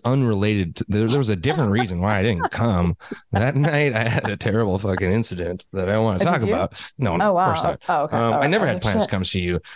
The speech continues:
Speaker 1: We, we have been playing, like, uh, I guess what you might call, like, phone tag as far as, like, "Hey, you have grief.
Speaker 2: I
Speaker 1: I
Speaker 2: think
Speaker 1: have
Speaker 2: it's, like
Speaker 1: grief. Let's sort of," but I don't think I, and I
Speaker 2: Well,
Speaker 1: might be
Speaker 2: I feel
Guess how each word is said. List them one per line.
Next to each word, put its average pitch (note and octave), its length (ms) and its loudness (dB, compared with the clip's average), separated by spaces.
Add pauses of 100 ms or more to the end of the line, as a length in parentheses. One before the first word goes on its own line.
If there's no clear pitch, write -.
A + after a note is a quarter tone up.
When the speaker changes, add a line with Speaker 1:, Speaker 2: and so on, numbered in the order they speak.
Speaker 1:
We, D#3+ 260 0
we D#3 160 2
have D#3+ 200 0
been E3 120 2
playing, C#3 320 2
like, A2 260 0 (140)
uh, F#2 540 0 (180)
I G#2 80 -2
guess G2+ 200 -2
what G2 80 -2
you G2 40 0
might F#2+ 160 0
call, F#2+ 160 -4
like, E2+ 220 -4 (300)
phone G2 360 0
tag F2 300 0
as F2 100 -2
far F#2 140 -2
as, F2 100 0
like, F#2 120 0
"Hey, D3+ 460 0 (360)
you D3+ 160 0
have D3 200 -2
grief. B2+ 220 -2
Speaker 2:
I C#4+ 60 2
Speaker 1:
I D#3+ 120 -2
Speaker 2:
think E3 100 0
Speaker 1:
have D3 100 0
Speaker 2:
it's, A2+ 80 -6
like F#4+ 80 2
Speaker 1:
grief. A2+ 340 -2 (200)
Let's D3+ 220 0
sort E3 180 2
of," C3 240 0 (400)
but B2 240 0
I C#3 80 2
don't A3 220 2
think C#3 160 0
I, D#2+ 160 -6 (680)
and B2+ 100 2
I D3 60 2
Speaker 2:
Well, D#4 140 2
Speaker 1:
might - 80 -4
be D4+ 60 2 (100)
Speaker 2:
I D#4+ 40 -4
feel F#4+ 40 0